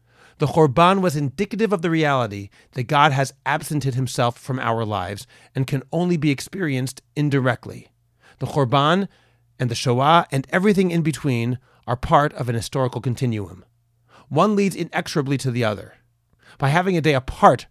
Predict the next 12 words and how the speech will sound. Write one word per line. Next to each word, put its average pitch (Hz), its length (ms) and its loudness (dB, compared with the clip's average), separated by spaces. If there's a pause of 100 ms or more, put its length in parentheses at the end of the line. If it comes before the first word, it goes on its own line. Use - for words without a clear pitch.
from 135 120 -2
Tisha 123 320 0
B'Av, 107 460 -6 (380)
we 143 100 0
indicate 147 640 -2 (220)
that - 140 -6
these 180 200 0
two - 180 -4
tragedies 131 580 -2
are 131 120 -2
not 139 300 0
related, 139 500 0